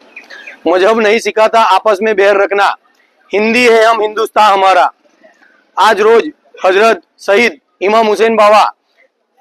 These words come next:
તેમની યાદમાં જ્યારે નવમો ચાંદ છે, ત્યારે અમે અત્યારે, હું જાતે સોહેલ ચિસ્તિયા, અમારા વોર્ડ નંબર ચારના મેમ્બર શ્રી મિતેશભાઈ પટેલ, ઇકબાલભાઈ મેમણ સાહેબ,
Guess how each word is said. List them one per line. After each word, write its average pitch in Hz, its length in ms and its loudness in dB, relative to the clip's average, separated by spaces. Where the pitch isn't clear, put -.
તેમની 214 320 -2
યાદમાં 208 480 0
જ્યારે 202 200 0
નવમો 208 280 0
ચાંદ 220 280 -2
છે, 196 220 -2
ત્યારે 202 360 0
અમે 214 200 0
અત્યારે, 220 320 0
હું 208 140 -2
જાતે 202 240 0
સોહેલ 202 260 -2
ચિસ્તિયા, 220 500 -2
અમારા 214 240 0
વોર્ડ 220 240 2
નંબર 220 220 -2
ચારના 208 460 -2
મેમ્બર 202 380 -2
શ્રી 220 280 -2
મિતેશભાઈ 196 460 -2
પટેલ, 220 260 0
ઇકબાલભાઈ 214 520 0
મેમણ 208 220 0
સાહેબ, 226 220 2